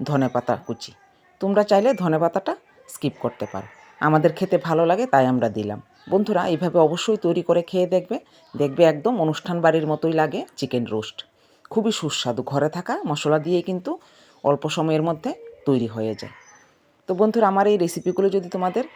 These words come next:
ভালো লাগে, তাহলে আমার চ্যানেলটাকে অবশ্যই সাবস্ক্রাইব করে আমার পাশে থাকবে। আর কমেন্টে জানাবে তোমরা আর কী ধরনের রেসিপি দেখতে চাও, আমি অবশ্যই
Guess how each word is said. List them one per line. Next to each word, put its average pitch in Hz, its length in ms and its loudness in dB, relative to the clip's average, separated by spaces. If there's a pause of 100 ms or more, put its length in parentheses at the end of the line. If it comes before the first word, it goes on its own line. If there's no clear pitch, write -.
(360)
ভালো 147 180 4
লাগে, 175 280 4
তাহলে 139 300 0
আমার 156 220 0
চ্যানেলটাকে 160 400 0
অবশ্যই 180 460 -2
সাবস্ক্রাইব 190 440 -2
করে 196 120 4
আমার 185 280 2
পাশে 165 220 0
থাকবে। 190 340 -6 (600)
আর 160 180 -2 (240)
কমেন্টে 156 340 4
জানাবে 170 340 2 (120)
তোমরা 147 240 0
আর 151 160 0
কী 160 100 -2
ধরনের 170 400 -2
রেসিপি 151 260 -4
দেখতে 151 300 -2
চাও, 233 200 -6
আমি 143 180 0
অবশ্যই 165 440 -4